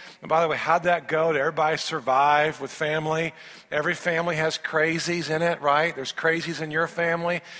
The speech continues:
If you don't think there's any crazies in your family, you're the crazy one. Just want you to know that, okay? You just need to be aware of that.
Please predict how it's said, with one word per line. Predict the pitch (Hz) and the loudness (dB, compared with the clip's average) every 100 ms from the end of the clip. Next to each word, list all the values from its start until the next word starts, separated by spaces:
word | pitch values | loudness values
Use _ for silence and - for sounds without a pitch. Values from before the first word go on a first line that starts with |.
| - | -16
If | 151 135 | -12 -6
you | 151 | -2
don't | 170 156 | -2 0
think | 175 | -4
there's | 170 160 | -2 -4
any | 170 | -4
crazies | 165 170 180 170 165 | -2 0 0 0 -6
in | 165 | -4
your | 170 | -4
family, | 165 175 170 180 165 - - _ | 0 0 2 0 -4 -10 -20 _
you're | - - - | -16 -14 -14
the | - | -14
crazy | - - - - - - - | -12 -10 -10 -10 -10 -12 -14
one. | - - - - - - - - - - | -12 -12 -12 -16 -18 -16 -16 -14 -14 -6
Just | 165 156 | -4 -2
want | 165 175 - | 0 0 0
you | 196 | 0
to | |
know | 202 202 214 | 4 4 4
that, | 185 135 113 117 | 2 2 2 2
okay? | 127 147 151 | 0 0 0
You | |
just | 160 170 | -2 -4
need | 170 170 | -4 -4
to | |
be | 170 180 | -2 0
aware | 185 185 185 | 2 4 6
of | 160 | 4
that. | 123 120 135 | 2 0 0